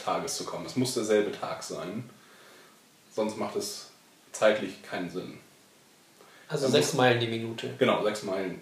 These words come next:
Speaker 1: Nein, äh, sechs Minuten die Meile. Six Minute Mile? Six Mile Minute?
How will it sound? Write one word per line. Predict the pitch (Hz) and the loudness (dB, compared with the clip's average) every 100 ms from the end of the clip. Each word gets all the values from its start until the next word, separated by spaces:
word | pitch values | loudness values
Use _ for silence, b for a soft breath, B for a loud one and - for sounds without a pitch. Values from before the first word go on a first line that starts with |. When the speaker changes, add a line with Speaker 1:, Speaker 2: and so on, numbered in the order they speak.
| - | 0
Speaker 1:
Nein, | 131 120 90 - - | 4 4 2 -6 -12
äh, | - - 104 | -8 -6 2
sechs | 127 - 123 | 2 2 0
Minuten | 117 120 110 107 104 | 2 0 0 0 0
die | 101 | -4
Meile. | 98 85 85 - - | -6 -4 -6 -8 -8
Six | - - 123 - | -10 -10 -8 -6
Minute | 117 131 | -6 -6
Mile? | 120 113 123 131 123 | -8 -10 -8 -10 -12
Six | - - | -12 -10
Mile | - 98 | -10 -10
Minute? | 117 120 123 131 | -10 -10 -10 -10